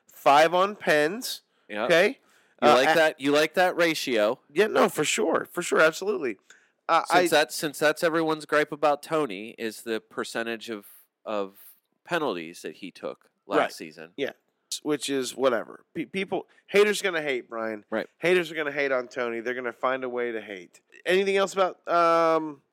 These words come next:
Speaker 1: Adam Armstrong?
Speaker 2: Just that, no, just that him signing, I mean, that, that is a ton of goals to score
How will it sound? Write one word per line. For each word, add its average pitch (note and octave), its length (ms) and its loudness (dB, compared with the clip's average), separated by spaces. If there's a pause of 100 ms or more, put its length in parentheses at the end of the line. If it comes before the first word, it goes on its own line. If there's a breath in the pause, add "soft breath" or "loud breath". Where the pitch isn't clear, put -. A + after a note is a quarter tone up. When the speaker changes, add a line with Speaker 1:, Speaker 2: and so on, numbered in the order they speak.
(320)
Speaker 1:
Adam E3 180 -2
Armstrong? E3 280 2
Speaker 2:
Just A#3 100 2
that, A3 200 2
no, G#3+ 200 4
just G3 240 0
that F#3+ 200 2
him F#3 220 -4
signing, D3+ 480 0
I C#3 60 -4
mean, D3 160 -2
that, C#3+ 260 -2
that D3 220 4
is C3 240 0
a B2+ 80 -4
ton B2+ 340 -2
of A2 180 -4
goals G#2 340 0
to G#2 120 -14
score F#2+ 480 -4